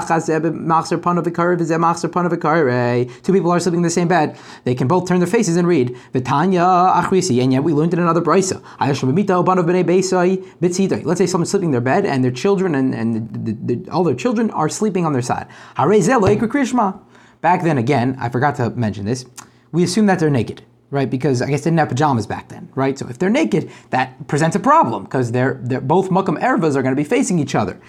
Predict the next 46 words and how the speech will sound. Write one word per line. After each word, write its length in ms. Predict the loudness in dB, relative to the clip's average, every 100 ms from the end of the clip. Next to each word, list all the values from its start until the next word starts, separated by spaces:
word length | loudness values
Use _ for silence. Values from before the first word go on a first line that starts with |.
| -20 -18
So 320 | -4 -4 -4 -12 _
that's 300 | -2 0 2
why 100 | 0
one 540 | 0 -4 -14 -4 -2 0
had 180 | -2
to 60 | -2
turn 440 | -2 0 2 2
before 280 | 0 0 0
reading 180 | 2 0
Kriya 180 | 0 0
Shema. 220 | 0 -8 -10 -20
So 100 | -10
same 220 | -2 0
thing 140 | 2 2
here. 280 | 2 -2 -8 -8
His 140 | -6 -2
children 320 | 0 2 2
are 40 |
with 140 | 2 0
him 80 |
in 100 | -2
bed. 280 | -2 -4 -6
They're 220 | -2 0 2
all 260 | 4 4
unclothed. 560 | 2 0 -2 -2 -4 -6 -18 -10 -6
They 100 | -2
can't, 180 | 0
you 80 | 0
can't 180 | 0 0
read 120 | 0
Kriya 200 | 2 2
Shema. 260 | 0 -4 -6 -18 _
It's 100 | -4
only 200 | 0 2
with 160 | 2 0
one's 160 | -2
wife. 240 | -2 -6 -20 -20 -14
Elam 220 | -6 -4
Kei 140 | 0 2
Noisei 260 | 2 0
Talim 220 | 0 2 0
Hafsekes. 360 | -2 -6 -4
You 140 | -2 0
need 160 | 0
a 60 | -2
talis 560 | 0 2 2 0 -4